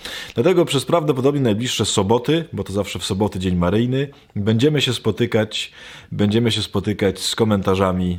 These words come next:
do, y, kolejnych jeszcze wezwań litanii loretańskiej. Dzisiaj, moi drodzy, wezwanie wieżo z kości słoniowej. Bardzo piękne określenie. Pozwólcie na krótki komentarz o Maryi i też oczywiście o nas,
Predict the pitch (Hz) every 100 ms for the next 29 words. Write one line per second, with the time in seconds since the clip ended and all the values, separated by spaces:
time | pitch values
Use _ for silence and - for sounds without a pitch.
0 | 87 90 95 92 90 87 - - 87 87
1 | 92 - 101 104 98 87 85 90 92 87
2 | 85 85 82 - - 95 98 120 113 101
3 | 98 92 90 73 - - - _ 131 170
4 | 165 139 117 117 120 143 165 - - -
5 | - 101 101 101 123 135 127 123 120 120
6 | 117 _ - 87 104 156 151 131 131 127
7 | - - - 147 - - 107 - 110 107
8 | 87 82 - 98 180 151 135 143 127 117
9 | 98 95 95 - 92 85 80 110 147 143
10 | 123 104 101 95 95 - - - - 135
11 | 135 101 110 101 95 87 85 - - 123
12 | 127 135 165 147 143 147 139 127 135 131
13 | 135 - 131 95 78 - -